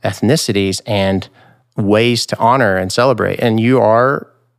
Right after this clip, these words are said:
a chameleon. You simply adapt. And I've learned a buku. I've met a buku of people. I have loved every single second of it.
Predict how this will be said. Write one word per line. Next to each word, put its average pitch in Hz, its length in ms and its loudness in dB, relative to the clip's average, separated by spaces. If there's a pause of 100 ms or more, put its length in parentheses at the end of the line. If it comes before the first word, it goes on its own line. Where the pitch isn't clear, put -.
a 131 120 -2
chameleon. 143 680 2
You 127 140 2
simply 170 560 0
adapt. 160 680 -2 (840)
And 110 380 0 (840)
I've 110 240 -4
learned 127 480 0 (680)
a 120 80 2
buku. 113 600 0 (460)
I've 113 280 0
met 139 520 2
a 117 100 2
buku 117 480 0
of 107 240 -4
people. 165 480 0 (340)
I 208 260 0
have 107 640 -2 (440)
loved 123 500 0 (160)
every 139 600 0
single 123 680 0
second 107 680 -2 (100)
of 110 180 2
it. 95 260 -6